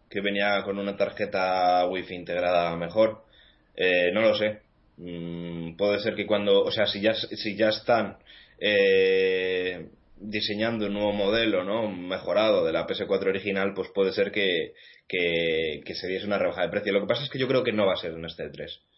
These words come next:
Me da a mí esa sensación, por lo menos como consolero. Ah, creo que, creo que en este no.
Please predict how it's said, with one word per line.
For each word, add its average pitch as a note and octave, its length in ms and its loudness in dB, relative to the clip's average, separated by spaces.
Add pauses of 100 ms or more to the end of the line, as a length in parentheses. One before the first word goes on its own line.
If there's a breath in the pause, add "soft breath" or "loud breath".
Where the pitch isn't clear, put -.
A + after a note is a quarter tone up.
(120)
Me G2+ 120 0
da G#2 80 4
a - 20 2
mí G#2 60 0
esa G2+ 160 -2
sensación, F2 420 -6
por G2 120 2
lo F#2+ 80 2
menos A#2 180 0
como G#2+ 180 2
consolero. F2+ 560 0 (760 loud breath)
Ah, F2+ 960 6
creo G#2+ 220 0
que, F#2+ 320 0
creo G#2+ 160 0
que G#2+ 60 0
en G2 80 -2
este F#2+ 200 -8
no. D#2 260 -10